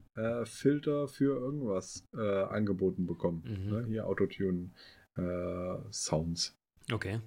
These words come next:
Speaker 1: Ich könnte mir so, so einen blöden Filter runterladen, äh, und, äh, die,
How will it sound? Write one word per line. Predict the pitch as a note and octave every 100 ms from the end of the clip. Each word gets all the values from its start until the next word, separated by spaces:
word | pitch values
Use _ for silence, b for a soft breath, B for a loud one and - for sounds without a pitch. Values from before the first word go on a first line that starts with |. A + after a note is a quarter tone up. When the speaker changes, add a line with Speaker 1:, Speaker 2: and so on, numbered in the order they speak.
| -
Speaker 1:
Ich | -
könnte | - D3+ G#3+
mir | F#3+
so, | D3+ D3+ -
so | C3
einen | A2
blöden | G#2+ C3+ D#3
Filter | D3+ D3 C#3+ C3 C3+ C3+
runterladen, | A2+ E3 G#3+ A2+ E2+ F2 F2+ C#3 E3 B B B
äh, | A#2 A#2
und, | - C3 B2+ D3
äh, | B2+ B2 A#2+
die, | A#2 A#2+